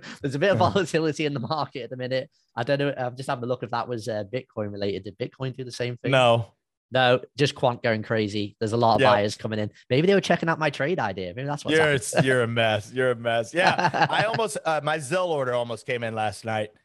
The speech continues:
Speaker 2: Uh, I have a buy order for Zill at, uh, point zero three five eight. And then I also have another one at point zero three three. And that's just based off Zill holding its structure.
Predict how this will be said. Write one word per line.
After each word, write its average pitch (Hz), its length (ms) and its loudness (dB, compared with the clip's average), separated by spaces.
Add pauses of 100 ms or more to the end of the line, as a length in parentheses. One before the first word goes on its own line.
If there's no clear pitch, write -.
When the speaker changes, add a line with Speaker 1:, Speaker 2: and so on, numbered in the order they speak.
(220)
Speaker 2:
Uh, 110 480 2
I 120 140 2
have 120 120 0
a 120 220 -2 (140)
buy 131 240 0
order 120 560 -2
for 123 100 -4
Zill 117 420 2
at, - 140 -4 (360)
uh, 107 120 2
point 113 300 -2
zero 127 880 2
three 127 320 -2
five 117 320 0
eight. 170 340 -2 (300)
And 113 120 0
then 113 80 2
I 113 100 4
also 120 300 2
have 117 120 4
another 123 440 2
one 117 180 0
at 110 140 -4
point 110 220 -8
zero 113 260 0
three 107 220 -4
three. 117 400 0 (240)
And 127 120 2
that's 180 220 2
just 180 220 0
based 151 260 0
off 131 160 0
Zill 127 300 -2
holding 131 320 -2
its 120 180 -6
structure. 110 600 -4